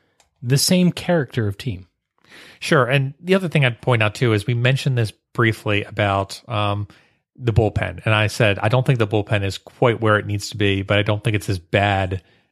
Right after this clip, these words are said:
Speaker 2: as, um, we, we think it is as well. So here's what I'll say to that is I think that the Orioles should be,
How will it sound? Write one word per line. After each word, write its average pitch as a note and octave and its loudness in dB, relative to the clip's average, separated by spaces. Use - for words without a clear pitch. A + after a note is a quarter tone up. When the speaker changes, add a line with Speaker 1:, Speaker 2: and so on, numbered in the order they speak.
Speaker 2:
as, G2 2
um, F#2+ -2
we, A#2 -2
we A2+ -2
think G#2+ 0
it F#2+ 0
is F#2 0
as F#2 -4
well. F#2+ 2
So - 0
here's E3+ 2
what D3+ 4
I'll B2+ 6
say A2+ 2
to G2+ -2
that F#2+ 0
is G2 -2
I B2+ 2
think D3 2
that A2 4
the A2+ 0
Orioles B2 4
should G#2 -2
be, G2+ 2